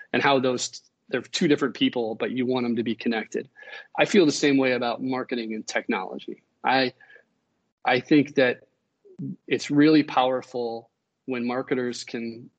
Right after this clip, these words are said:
can convey what they want,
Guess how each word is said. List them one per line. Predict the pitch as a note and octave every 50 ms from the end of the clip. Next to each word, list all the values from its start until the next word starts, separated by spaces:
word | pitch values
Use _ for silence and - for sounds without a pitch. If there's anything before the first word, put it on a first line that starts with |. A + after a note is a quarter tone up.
| _ _ -
can | - B2+ B2 A#2 A2+ A2+ A2 A2 - _ _ _ _ _ _ _ _ _ _ _ _ _ _ _ _ _ _ _ _ _ _ _ _ _ - - _ _ _ _ _
convey | - - C#3+ C3 B2 C#3+ D3 D#3
what | D3+ C#3 D3 B2+ - C#3
they | C3+ B2+
want, | B2+ A#2+ A#2+ A#2+ B2 B2 -